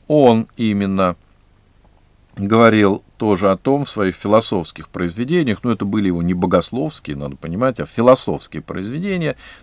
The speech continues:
но тем не менее они вторгались вот в эту область богословия и начинали, э, скажем так,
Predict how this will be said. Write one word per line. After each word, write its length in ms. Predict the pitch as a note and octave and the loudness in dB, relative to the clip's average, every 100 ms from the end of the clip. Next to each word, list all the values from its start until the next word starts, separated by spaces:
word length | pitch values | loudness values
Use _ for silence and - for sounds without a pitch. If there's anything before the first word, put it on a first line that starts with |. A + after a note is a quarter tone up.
| - | -12
но 80 | C3+ | -6
тем 220 | G#3+ F3 | -2 0
не 80 | A#2+ | 0
менее 260 | D#3 C#3 | 0 0
они 140 | G#2+ A#2 | -2 -2
вторгались 680 | - D3 B2 F2+ D#2 - | 0 0 2 0 0 -6
вот 220 | D#2+ D2+ | -12 -12
в 20 | E2 | -12
эту 200 | - D#2+ | -12 -12
область 440 | G2+ D2+ D#2+ D2+ | -10 -10 -10 -10
богословия 800 | F2 G2+ A#2 - F#3+ D#3+ C3+ - - - _ | -4 -2 -2 -4 -4 -2 -2 -4 -14 -20 _
и 100 | D#3 | -6
начинали, 720 | C#3+ - F#2 F#2+ A2+ A2+ G#2 - _ _ | -4 -4 -4 0 0 0 -4 -10 _ _
э, 320 | E2+ E2 D#2+ D#2+ | -2 0 -2 -4
скажем 420 | - F2 E2+ E2+ | -4 -2 -2 -4
так, 360 | - G2+ - | 2 2 2